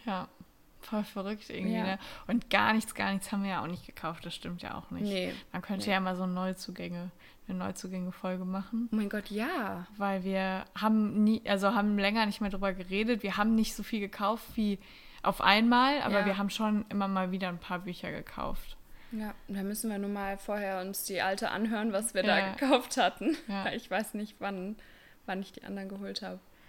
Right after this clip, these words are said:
Speaker 2: Aber das
Speaker 1: Ja.
Speaker 2: ist eine gute Idee.
Speaker 1: Ja.
Speaker 2: Weil wir müssen ja jetzt eh ein paar aufnehmen, weil
Speaker 1: Das stimmt.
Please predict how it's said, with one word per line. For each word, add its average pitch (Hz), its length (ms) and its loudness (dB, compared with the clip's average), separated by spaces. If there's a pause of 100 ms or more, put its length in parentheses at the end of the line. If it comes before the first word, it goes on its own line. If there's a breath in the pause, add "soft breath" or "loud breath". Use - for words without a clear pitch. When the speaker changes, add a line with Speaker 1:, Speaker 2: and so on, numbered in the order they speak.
(200 loud breath)
Speaker 2:
Aber 214 140 -8
das 214 140 -4
Speaker 1:
Ja. 208 60 -2
Speaker 2:
ist 226 100 -4
eine 233 80 -4
gute 233 260 -8
Idee. 220 280 -10 (600)
Speaker 1:
Ja. 185 140 -8 (460)
Speaker 2:
Weil 190 160 -4
wir 196 60 -6
müssen 208 200 -8
ja 196 80 -8
jetzt 202 240 -12
eh 175 80 -4
ein 175 120 -8
paar - 260 -10
aufnehmen, 190 440 -10
weil 190 220 -6
Speaker 1:
Das 214 120 -6
stimmt. - 420 -10